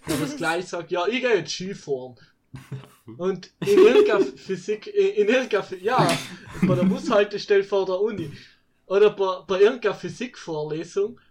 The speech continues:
Speaker 1: war mal einer vor mir, der hat einfach angefangen, Stubai zu schauen, wenn's schneit und wie er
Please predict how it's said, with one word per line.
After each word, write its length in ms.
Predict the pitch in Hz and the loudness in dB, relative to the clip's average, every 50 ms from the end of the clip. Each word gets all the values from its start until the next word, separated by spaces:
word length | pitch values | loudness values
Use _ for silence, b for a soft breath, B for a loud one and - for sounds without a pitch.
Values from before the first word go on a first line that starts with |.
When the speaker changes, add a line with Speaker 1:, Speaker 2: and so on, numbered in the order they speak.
| b - | b -8
Speaker 1:
war 180 | - 175 208 226 | -2 0 0 0
mal 120 | 220 190 165 165 | 0 -2 -4 -4
einer 340 | 170 170 180 202 233 233 b b b | -6 -6 -6 -8 -10 -10 b b b
vor 280 | - - 190 220 226 | -4 0 0 0 0
mir, 160 | 196 160 175 202 | 0 -6 -8 -8
der 160 | 180 151 151 | -8 -8 -8
hat 180 | 175 160 - | -8 -8 -8
einfach 260 | 170 156 151 165 147 147 | -10 -10 -10 -10 -12 -12
angefangen, 500 | 160 175 160 - - 170 151 151 147 147 | -12 -12 -12 -10 -10 -10 -8 -8 -10 -10
Stubai 460 | - - - 214 214 214 202 175 180 | -10 -8 -8 -6 -4 -2 -2 -4 -4
zu 180 | 180 - 185 | -8 -12 -14
schauen, 420 | 160 - 185 156 160 175 175 170 156 | -12 -8 -8 -6 -6 -6 -8 -10 -12
wenn's 240 | 147 143 143 143 - | -12 -12 -12 -12 -12
schneit 440 | - 151 147 147 160 190 208 - | -12 -10 -8 -6 -6 -6 -6 -6
und 180 | 185 160 151 147 | -8 -12 -10 -8
wie 120 | 160 170 | -6 -6
er 120 | 170 165 | -6 -6